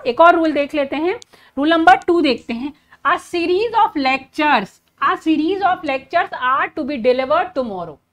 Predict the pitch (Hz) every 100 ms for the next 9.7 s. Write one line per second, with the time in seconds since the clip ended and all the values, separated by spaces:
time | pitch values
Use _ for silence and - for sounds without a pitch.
0 | _ 302 - 202 - _ _ _ _ _
1 | _ _ _ _ _ - 311 320 262 226
2 | - 302 294 - 320 311 - 233 226 262
3 | 311 240 233 233 262 214 214 269 277 277
4 | 254 262 220 247 247 269 233 226 247 240
5 | - 240 233 269 226 220 208 214 208 -
6 | _ _ - 285 349 339 - - 247 -
7 | 320 285 240 285 381 _ _ _ _ _
8 | _ _ _ _ - 277 302 - _ _
9 | _ _ 175 226 226 220